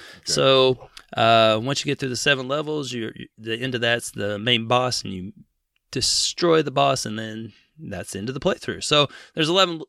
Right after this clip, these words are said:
Speaker 2: eleven levels in total. So there's seven per playthrough. There's eleven total. I believe it's random, but I'm not a hundred percent sure because I never had to go back and play with a, a character the second time to see if it was in the same order. So
Speaker 1: Okay.
Speaker 2: I don't know if,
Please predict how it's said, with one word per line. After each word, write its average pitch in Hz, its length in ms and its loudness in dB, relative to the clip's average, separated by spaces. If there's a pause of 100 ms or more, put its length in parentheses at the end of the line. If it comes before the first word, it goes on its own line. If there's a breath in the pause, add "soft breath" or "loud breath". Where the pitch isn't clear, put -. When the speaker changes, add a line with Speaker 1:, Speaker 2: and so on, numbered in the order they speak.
(120)
Speaker 2:
eleven 165 360 0 (160)
levels 143 480 -2
in 117 160 -8
total. 160 640 -4
So 131 520 2 (480 soft breath)
there's 117 300 -6
seven 151 380 -2
per - 260 -6
playthrough. 139 520 -2
There's 117 160 -4
eleven 123 320 -2
total. 127 440 -2
I 120 160 -4
believe 151 520 -6
it's - 180 -6
random, 143 800 -4
but 139 160 -6
I'm 127 140 -2
not 135 120 -2
a - 40 -6
hundred 143 160 -4
percent - 240 -4
sure 135 200 2
because 127 220 -4
I 127 80 2
never 131 240 -2
had 120 180 0
to 117 60 -10
go 117 140 -2
back 113 280 0
and 107 100 -10
play 117 180 -2
with 117 180 -4
a, 101 320 -8
a 104 220 -12
character 120 440 -4
the 104 80 -6
second 127 320 -4
time 117 260 -2
to 104 60 -8
see - 140 -6
if 110 80 -4
it 110 80 -12
was 107 140 -12
in 98 100 -12
the 92 60 -14
same 107 320 -8
order. 117 400 -6 (500 loud breath)
So 139 240 2
Speaker 1:
Okay. 123 100 0
Speaker 2:
I 127 80 4
don't 139 180 -6
know 127 240 -2
if, 120 100 -14